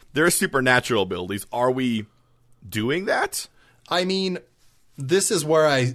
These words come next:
Speaker 2: I'm saying, like, we have to figure out where, where, where are we drawing the line?
Speaker 1: Well,
Speaker 2: Like,
Speaker 1: I
Speaker 2: is,
Speaker 1: think
Speaker 2: is this a world where if people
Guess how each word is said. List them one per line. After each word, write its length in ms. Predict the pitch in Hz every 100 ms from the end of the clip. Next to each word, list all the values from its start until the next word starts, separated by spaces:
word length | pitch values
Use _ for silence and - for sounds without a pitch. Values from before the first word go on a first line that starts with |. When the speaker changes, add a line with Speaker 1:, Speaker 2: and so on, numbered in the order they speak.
| 131
Speaker 2:
I'm 160 | 123
saying, 360 | 120 202 165 131
like, 160 | 123 123
we 60 |
have 140 | 202 196
to 80 | 127
figure 260 | 143 139
out 180 | 135 120
where, 300 | 113 131 131
where, 420 | 123 147 185 175
where 300 | 127 135 196
are 120 | 170 120
we 180 | 127 139
drawing 320 | 123 117 117
the 100 | 107
line? 400 | 104 107 90 90 - -
Speaker 1:
Well, 120 | 170 190
Speaker 2:
Like, 160 | 175
Speaker 1:
I 40 | 156
Speaker 2:
is, 120 | 247
Speaker 1:
think 80 | -
Speaker 2:
is 160 | 175 147
this 180 | 208 214
a 60 |
world 320 | 185 165 170 143
where 300 | 127 120 123
if 200 | 131 123
people 520 | 147 151 151 139 117